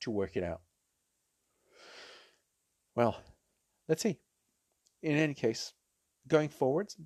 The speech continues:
because there's a lot of doom and gloom, I'm gonna be focusing on sharing here messages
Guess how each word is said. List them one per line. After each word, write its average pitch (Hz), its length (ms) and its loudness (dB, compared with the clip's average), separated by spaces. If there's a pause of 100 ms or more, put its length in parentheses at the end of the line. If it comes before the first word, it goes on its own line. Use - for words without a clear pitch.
(160)
because - 520 0
there's 120 220 2
a 120 60 6
lot 120 180 6
of - 160 -2 (600)
doom 123 280 0 (880)
and 113 160 -4
gloom, 107 360 -6 (100)
I'm 123 180 -2
gonna 120 160 -2
be 110 140 -6
focusing 120 580 -4
on 104 120 -6
sharing 127 400 -2
here 95 320 -6 (520)
messages 110 800 -2